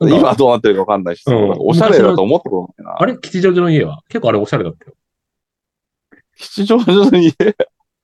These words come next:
Speaker 2: あれ、記憶にないぐらい。
Speaker 1: 一回泊まったな。
Speaker 2: もう。
Speaker 1: 一回泊まったけど、多分記憶にないってことは、なんか、多分、全然おしゃれじゃなかったんだろうな。
Speaker 2: そういうことか。
Speaker 1: 吉祥寺の街の方がやられてたね、多分ね。
Speaker 2: あ、そうなんだ。
Speaker 1: うん、印象的に。
Speaker 2: そういうことか。俺んちは全くなかったんか。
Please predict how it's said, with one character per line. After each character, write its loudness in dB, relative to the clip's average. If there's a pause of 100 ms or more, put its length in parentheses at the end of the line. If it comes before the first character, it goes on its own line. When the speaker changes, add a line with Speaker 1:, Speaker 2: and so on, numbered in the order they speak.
(100)
Speaker 2:
あ -2
れ、 -4
記 -2
憶 2
に 2
な 0
い 2
ぐ 2
ら -4
い。 -8
Speaker 1:
一 -2
回 2
泊 0
ま 2
っ -4
た 0
な。 0
Speaker 2:
も -4
う。 -20
Speaker 1:
一 -6
回 -6
泊 2
ま -2
っ -8
た 0
け -2
ど、 0 (200)
多 -8
分 -8
記 -6
憶 -2
に -4
な -2
い -2
っ -2
て -14
こ -2
と -2
は、 0
な -6
ん -10
か、 -10
多 -4
分、 -12 (100)
全 -2
然 2
お 4
し -4
ゃ 4
れ 2
じ -2
ゃ -2
な -4
か -6
っ -8
た -20
ん -20
だ -20
ろ -20
う -18
な。 -6
Speaker 2:
そ -8
う -4
い 0
う -2
こ -12
と -8
か。 -8 (460)
Speaker 1:
吉 0
祥 2
寺 4
の 2
街 0
の 2
方 2
が 0
や 2
ら 0
れ -6
て -16
た -18
ね、 -20
多 -20
分 -20
ね。 -20 (120)
Speaker 2:
あ、 -2
そ 0
う 4
な 0
ん -4
だ。 -12 (500)
Speaker 1:
う -10
ん、 -10
印 0
象 0
的 -2
に。 -8 (180)
Speaker 2:
そ 2
う 4
い 2
う 2
こ 0
と 0
か。 -6
俺 4
ん 6
ち 2
は -2
全 -8
く -4
な 0
か -4
っ -6
た -8
ん -12
か。 -18